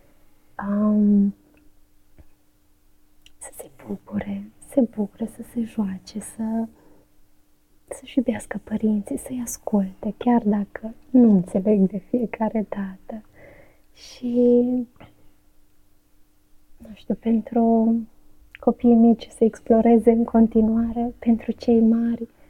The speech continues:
să, să meargă la școală, să învețe, chiar dacă uneori nu le place, înțeleg lucrul ăsta, dar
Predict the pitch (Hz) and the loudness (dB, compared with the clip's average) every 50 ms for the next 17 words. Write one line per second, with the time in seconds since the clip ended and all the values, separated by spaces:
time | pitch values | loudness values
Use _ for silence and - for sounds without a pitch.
0 | - _ _ _ - _ _ _ _ - - - 226 220 214 214 214 214 214 233 | -20 _ _ _ -20 _ _ _ _ -20 -12 -4 -2 -2 0 0 0 -2 -4 -8
1 | 269 _ _ _ _ _ - _ _ _ _ _ - - - - - - - - | -12 _ _ _ _ _ -20 _ _ _ _ _ -20 -20 -20 -20 -20 -20 -20 -20
2 | _ _ _ _ - - - - 285 285 285 - - 240 220 202 - - - - | _ _ _ _ -20 -8 0 2 2 2 0 -2 -4 -6 -6 -6 -6 -10 -8 -4
3 | 220 202 196 202 214 - - - 240 233 226 214 - 214 202 196 - - 214 - | -2 -2 -2 -4 -6 -10 -6 -2 0 0 0 2 0 0 -2 -2 -4 -8 -12 -10
4 | - - 240 226 220 214 214 202 - - - - 214 208 214 - - - - _ | -4 -4 -4 -4 -2 -4 -4 -4 -4 -10 -8 -4 -4 -4 -4 -6 -10 -20 -20 _
5 | _ _ - _ - 226 233 233 226 233 226 277 - - - - - 233 226 214 | _ _ -14 _ 2 4 4 4 4 2 0 -2 -8 -20 -14 -4 0 2 4 4
6 | 214 208 - 226 226 226 220 214 - - 226 220 233 277 311 - - _ _ _ | 4 2 0 -2 -2 0 -2 -4 -2 -2 -2 -2 -2 -4 -6 -8 -16 _ _ _
7 | - 233 240 226 - - 240 226 226 214 214 214 208 - 220 220 226 _ - 240 | -4 0 0 0 0 0 -2 0 2 2 2 0 0 -2 -6 -6 -6 _ -2 -2
8 | 233 226 - - - 247 240 233 - 262 254 254 254 254 | -2 -2 -2 -6 -6 -6 -6 -6 -6 -6 -6 -6 -6 -8